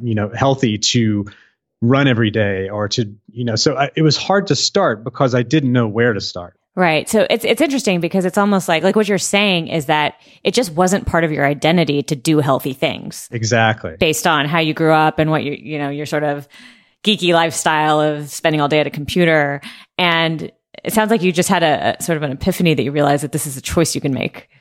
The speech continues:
Speaker 1: Yeah, I just kinda realized, like, I'm, I feel sick. I don't feel like I have the type of energy that I should. I was at the time twenty-six years old and wondering why,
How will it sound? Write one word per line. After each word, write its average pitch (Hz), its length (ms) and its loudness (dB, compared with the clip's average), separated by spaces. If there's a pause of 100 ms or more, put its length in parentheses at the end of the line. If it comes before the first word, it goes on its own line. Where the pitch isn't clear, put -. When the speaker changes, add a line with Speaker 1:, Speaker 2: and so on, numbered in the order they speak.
(520)
Speaker 1:
Yeah, 233 180 2
I 131 60 4
just 147 280 0
kinda 175 180 2
realized, 147 340 4
like, 120 240 -2
I'm, 135 380 -4 (200)
I 156 180 -2
feel 151 260 2
sick. 143 440 0
I 120 120 2
don't 127 320 0
feel 135 320 4
like 113 180 0 (180)
I 117 100 -2
have 120 280 0
the 120 80 0
type 123 300 0
of 117 100 0
energy 123 380 4
that 120 100 4
I 107 80 4
should. 143 240 2
I 117 120 2
was 104 300 -4
at 110 180 -6
the - 80 -8
time 117 320 0
twenty-six 117 540 0
years 104 220 0
old 110 260 4
and 104 160 2
wondering 104 400 2
why, 104 400 2